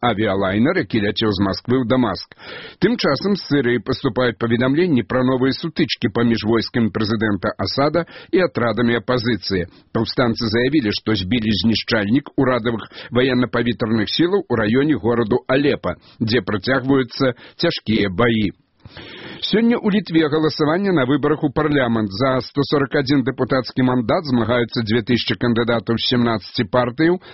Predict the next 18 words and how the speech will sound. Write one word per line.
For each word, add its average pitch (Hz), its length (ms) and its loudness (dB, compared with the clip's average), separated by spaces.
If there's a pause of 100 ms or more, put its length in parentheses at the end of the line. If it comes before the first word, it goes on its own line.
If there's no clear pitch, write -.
(120)
і 196 80 2
адной 135 320 2
кааліцыі 120 640 0
чатырох 104 500 0
партыяў. 98 540 0 (480)
Паводле 156 400 2
апытанняў, 147 500 0
якія 117 240 0
праводзіліся 123 720 0
перад 120 260 0
выбарамі, 190 400 0
кіроўныя 120 480 0
кансерватыўная 120 800 0
партыя 117 480 0
Саюз 117 400 0
Айчыны, 113 480 2
кансерватары 113 720 0
Літвы, 104 480 0